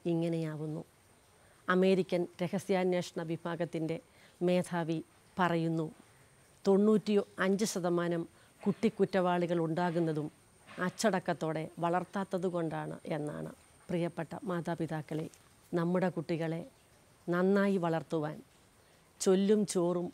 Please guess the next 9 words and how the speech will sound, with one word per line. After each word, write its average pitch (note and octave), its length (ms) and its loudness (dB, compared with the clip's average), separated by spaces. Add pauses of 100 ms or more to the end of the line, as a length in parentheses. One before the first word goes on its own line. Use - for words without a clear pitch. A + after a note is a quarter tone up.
(140)
ഒരുപോലെ F#3+ 500 2
കൊടുത്ത് E3 440 -2 (420)
വളർത്തുവാൻ, F3 680 0 (680)
അവരെ F3 400 0 (160)
ശരിയായ G3+ 540 2
വിധം D#3+ 400 -4 (280)
നിയന്ത്രിക്കുവാൻ, F#3 840 2 (640)
അച്ചടക്കത്തോടെ F3 840 -2
വളർത്തുവാൻ E3 680 -4